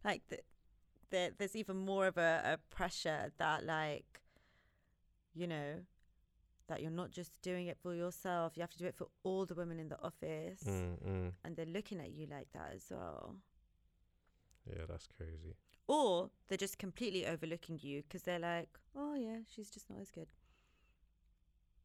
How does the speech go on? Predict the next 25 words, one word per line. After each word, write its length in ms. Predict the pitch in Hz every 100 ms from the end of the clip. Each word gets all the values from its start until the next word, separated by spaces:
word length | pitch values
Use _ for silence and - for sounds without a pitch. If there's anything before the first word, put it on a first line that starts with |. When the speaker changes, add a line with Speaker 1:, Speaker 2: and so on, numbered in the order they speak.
| _ - _ _ _ _ _ _ _ _ -
Speaker 2:
Mad. 180 | - 90 - - _ _ _ _ -
Speaker 1:
Mm. 600 | 196 185 180 180 175 185 190 - - - _ _ _ _ -
Speaker 2:
So 80 | -
how 240 | 113 139 156
do 100 | 143
you 120 | 120 104
do 240 | 139 160
it? 140 | 117 107
I 60 |
don't 240 | 127 135 104
know, 260 | 151 151
as 120 | 110 113
a 40 |
woman. 400 | 131 147 110 104 - - -
Speaker 1:
Because 300 | 269 302 247
what 260 | 214 240 285
can 140 | -
I 120 | 302 262
do 200 | 262 262
again? 360 | - 254 226
Like, 180 | 180 -
just 160 | 190 -
keep 200 | 202 160
leaving 440 | 165 196 190 185
jobs? 600 | 180 208 165 156 165 -